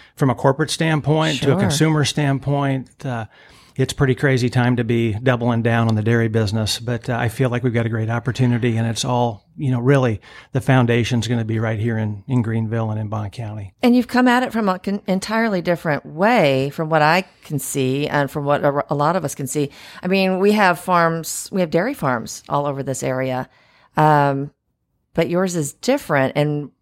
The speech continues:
Speaker 2: why is it that you decided to, to go about it in a different way?
Speaker 1: I, I think just because the concept, uh, and, and,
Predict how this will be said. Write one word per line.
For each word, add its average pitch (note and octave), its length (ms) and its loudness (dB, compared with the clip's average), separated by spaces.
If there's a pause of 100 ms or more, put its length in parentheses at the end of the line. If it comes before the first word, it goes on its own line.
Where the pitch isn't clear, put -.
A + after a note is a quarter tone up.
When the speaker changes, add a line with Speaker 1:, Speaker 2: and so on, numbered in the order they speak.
(400)
Speaker 2:
why D#3+ 400 2
is G#3 180 0
it G3 120 -2
that F3+ 140 -2
you E3 100 -4
decided D#3+ 560 0
to, D3+ 160 -4 (260)
to - 140 -4
go D3+ 180 2
about E3+ 280 -2
it G#3+ 120 -6
in - 80 -6
a - 20 -4
different - 360 -10
way? - 180 -8 (600)
Speaker 1:
I, C#3+ 300 -2
I C#3+ 80 -2
think D#3 300 0
just C3 280 0
because C#3 720 0
the C3 160 -2
concept, C#3 720 0 (560)
uh, B2+ 280 -2
and, C#3 320 0
and, B2 500 -4